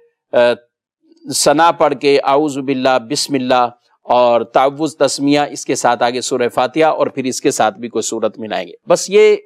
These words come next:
फ़र्क है कि सुन्नत मुअक्कदा में जब पहला कायदा करेंगे, अत्तहियात में बैठेंगे, तो अब्दुहु व रसूलु तक पढ़ेंगे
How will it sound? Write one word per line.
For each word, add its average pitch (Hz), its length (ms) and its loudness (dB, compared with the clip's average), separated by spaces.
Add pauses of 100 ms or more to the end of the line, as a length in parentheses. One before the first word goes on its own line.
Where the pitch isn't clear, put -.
(100)
फ़र्क 185 240 2
है 175 360 0 (360)
कि 185 100 2
सुन्नत 185 420 0
मुअक्कदा 202 640 2
में 208 180 -2
जब 170 220 0
पहला 160 340 0
कायदा 147 420 2
करेंगे, 143 640 0
अत्तहियात 135 540 2
में 120 140 -4
बैठेंगे, 180 480 0
तो 185 140 -2
अब्दुहु 143 540 0
व 143 40 6
रसूलु 127 480 -2
तक 208 240 -2
पढ़ेंगे 233 420 0